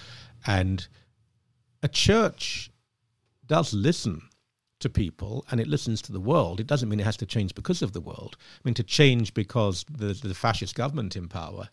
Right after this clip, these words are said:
uh, would be a terrible sin. But to, to change through understanding, I, I believe in, in scripture,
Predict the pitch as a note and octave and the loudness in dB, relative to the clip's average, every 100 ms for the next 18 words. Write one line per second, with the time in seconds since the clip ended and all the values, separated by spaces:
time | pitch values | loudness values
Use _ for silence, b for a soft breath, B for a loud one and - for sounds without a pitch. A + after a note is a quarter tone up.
0 | b b b - F#2+ G2 G#2 - A2+ F#2+ | b b b -10 -4 -4 -4 -2 -4 0
1 | A2 G2+ - G#2 F#2+ F#2+ - G3 F2+ - | -2 -2 -2 -2 -2 -6 -4 -2 -2 -8
2 | b b - D3 F3 - - - F#3 F3 | b b -14 -2 -2 -2 -6 0 2 0
3 | - C#3 B2 G#2 - C3+ B2 F#2+ B B | 0 0 2 0 2 2 2 -2 B B
4 | - - - D#3+ A#2+ B2 C#3+ C3+ B2 - | -6 -6 -4 -4 0 4 4 4 2 0
5 | A2 - - D3 - | -4 -4 -4 -6 0